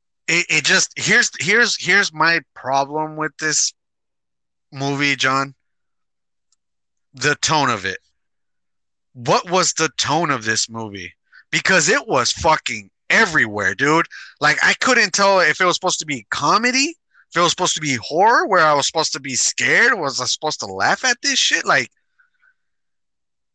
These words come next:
I, it was everywhere, dude. It was, I, I had no idea what, like, what the tone was w-, in this film. Like, when I went to go see it at the movies, people were laughing at certain scenes.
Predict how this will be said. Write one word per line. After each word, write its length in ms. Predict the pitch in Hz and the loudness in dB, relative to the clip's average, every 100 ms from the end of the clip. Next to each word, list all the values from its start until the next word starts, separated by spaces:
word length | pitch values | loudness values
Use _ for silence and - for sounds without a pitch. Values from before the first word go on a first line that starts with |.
| _ _ _ _ - | _ _ _ _ -4
I, 220 | 147 190 214 | 2 2 2
it 180 | - 247 | -2 -2
was 260 | 226 226 - | 2 2 2
everywhere, 640 | 135 143 156 143 127 117 113 | 2 4 4 4 4 2 2
dude. 240 | 120 123 | 2 2
It 160 | 151 220 | 2 2
was, 240 | 214 185 160 - | 2 2 2 2
I, 140 | 170 - | 2 2
I 120 | 175 | 0
had 280 | 190 208 196 | 2 0 -2
no 280 | 185 190 190 | -2 0 0
idea 280 | 170 156 165 | 0 0 0
what, 220 | 156 165 _ 147 | 0 -4 _ -2
like, 200 | 143 131 - _ _ _ _ _ _ _ _ 151 | 0 -2 -12 _ _ _ _ _ _ _ _ -4
what 140 | 170 220 | -2 0
the 100 | 208 | -2
tone 320 | - 156 156 | -2 -2 0
was 460 | 139 135 127 120 - _ | 0 0 0 -2 -4 _
w-, 160 | 127 127 | -18 -12
in 140 | - 151 | -8 -4
this 200 | 135 - | -2 -2
film. 280 | 131 127 127 | -2 -2 0
Like, 220 | 127 131 147 | 0 0 -4
when 140 | 156 | 0
I 100 | 180 | 2
went 200 | 202 214 | 2 0
to 100 | - | 0
go 160 | 165 165 | 0 0
see 160 | - | 2
it 80 | 165 | 2
at 160 | 151 - | 0 0
the 60 | 131 | -8
movies, 320 | 135 151 147 | -8 -8 -6
people 280 | 190 208 247 | -8 -8 -2
were 140 | 165 | -2
laughing 440 | 101 117 135 135 110 | 0 2 0 -2 -6
at 100 | 110 | -4
certain 380 | 120 117 104 | -4 -4 -6
scenes. 580 | 101 - 95 82 - - | -4 -4 -6 -16 -14 -14